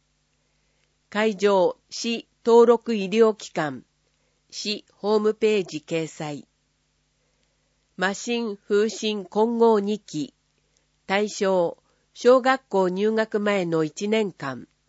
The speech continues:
平成二十七年四月二日から平成二十八年四月一日生まれで、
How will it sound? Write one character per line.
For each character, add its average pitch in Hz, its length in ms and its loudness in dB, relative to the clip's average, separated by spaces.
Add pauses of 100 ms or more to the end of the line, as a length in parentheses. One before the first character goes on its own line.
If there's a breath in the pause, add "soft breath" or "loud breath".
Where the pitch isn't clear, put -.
(800)
平 226 240 0
成 214 320 -2
二 214 220 -4
十 185 240 0
七 190 240 -8
年 160 260 -4
四 180 180 -10
月 214 280 -4
二 180 320 -12
日 180 120 -8
か 170 160 -8
ら 160 280 -4
平 196 280 -4
成 202 280 -2
二 214 200 -6
十 190 220 -2
八 165 340 -10
年 165 380 -4
四 - 160 -10
月 220 380 -6
一 196 260 -6
日 214 300 -2
生 208 80 0
ま 196 140 -2
れ 160 120 -4
で、 156 240 -6